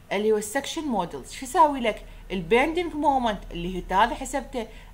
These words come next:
على شنو؟ على اجهاد الحديد، الاف اس. تقسم هذا على هذا يطلع لك رقم اللي هو السكشن مودلز. بعد ما حسبت السكشن مودلز، ما لك علاقة بهاي الخطوات بالسؤال. هاي العلاقة ما، ما لك علاقة بها، لأن هاي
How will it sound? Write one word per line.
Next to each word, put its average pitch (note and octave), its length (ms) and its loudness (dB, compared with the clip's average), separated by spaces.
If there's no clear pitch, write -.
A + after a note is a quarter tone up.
على B3 200 6
شنو؟ D4+ 340 -4
على A3 240 4
اجهاد A#3+ 440 4
الحديد، A3 540 -4
الاف G#3+ 340 0
اس. C#3+ 280 -6
تقسم A3+ 420 0
هذا A3+ 280 2
على A#3+ 180 4
هذا C#4 280 -2
يطلع G3 240 -2
لك G3 220 -8
رقم G3 380 -6
اللي G3 220 -6
هو F#3 180 -4
السكشن G#3+ 500 -6
مودلز. G3+ 480 -8
بعد C4+ 280 6
ما A#3+ 120 2
حسبت C4 340 -8
السكشن C#4+ 440 -8
مودلز، D4+ 420 -4
ما D4 160 6
لك - 220 -4
علاقة C4+ 280 0
بهاي B3+ 220 -2
الخطوات B3+ 560 -2
بالسؤال. - 520 -8
هاي A#3 140 6
العلاقة G3 640 -2
ما، G#3+ 280 2
ما A#3 160 4
لك A3+ 160 -6
علاقة A#3+ 340 2
بها، F#3 220 -4
لأن C#4 140 -6
هاي E4 260 -2